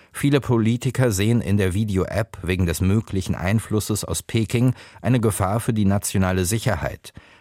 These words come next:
TikTok hat in den U S A etwa einhundertsiebzig Millionen Nutzer. Walz betonte,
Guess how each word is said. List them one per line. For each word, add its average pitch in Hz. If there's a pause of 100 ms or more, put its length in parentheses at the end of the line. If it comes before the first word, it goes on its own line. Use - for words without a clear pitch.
(120)
TikTok -
hat 101
in 95
den 87
U 85
S -
A 101
etwa 90
einhundertsiebzig 110
Millionen 85
Nutzer. 80 (440)
Walz 87
betonte, 113